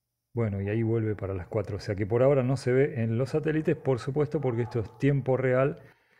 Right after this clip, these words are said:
y hasta hace más o menos cincuenta minutos, algo por el estilo. Pero, eh, como vieron en el pronóstico, vamos a ver qué dice acá el nefoanálisis, que es el análisis de las nubes.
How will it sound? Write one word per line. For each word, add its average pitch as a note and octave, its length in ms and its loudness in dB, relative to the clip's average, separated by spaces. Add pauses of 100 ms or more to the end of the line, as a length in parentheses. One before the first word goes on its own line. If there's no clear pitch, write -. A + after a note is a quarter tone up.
(260)
y A#2+ 80 0
hasta C3 500 0
hace A#2+ 600 0
más G#2+ 320 -2
o G#2+ 60 -2
menos G#2 440 -2
cincuenta G#2+ 520 -2
minutos, G2 480 -6
algo G2 160 -4
por F2+ 140 -8
el F2+ 80 -10
estilo. F#2+ 280 -10 (840)
Pero, D3 640 6
eh, G2+ 680 0 (920)
como G#2 260 -4
vieron A#2+ 300 0
en A#2 120 0
el A#2 100 0
pronóstico, C3+ 680 0
vamos D#3 380 0
a C#3 40 2
ver D3 160 0
qué C#3+ 100 0
dice C#3 200 -2
acá B2 160 -2
el A2+ 160 -2
nefoanálisis, A#2+ 1040 -4
que A#2 100 -6
es - 120 -8
el G#2 140 -4
análisis G#2 440 -4
de G2 120 -4
las G2 240 -8
nubes. C3+ 420 2